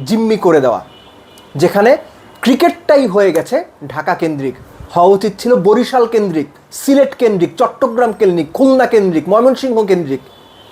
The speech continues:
হয়নি। আগামীতে হবে শোনা যাচ্ছে, গত পনেরো বছর ধরেই শুনছি, প্রতিশ্রুতি আসছে, আগেও এসেছে,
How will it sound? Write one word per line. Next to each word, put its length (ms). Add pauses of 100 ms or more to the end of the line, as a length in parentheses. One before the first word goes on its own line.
হয়নি। 240 (920)
আগামীতে 380
হবে 240 (680)
শোনা 260
যাচ্ছে, 300 (300)
গত 140 (120)
পনেরো 260
বছর 200
ধরেই 280
শুনছি, 320 (840)
প্রতিশ্রুতি 520
আসছে, 380 (140)
আগেও 320
এসেছে, 260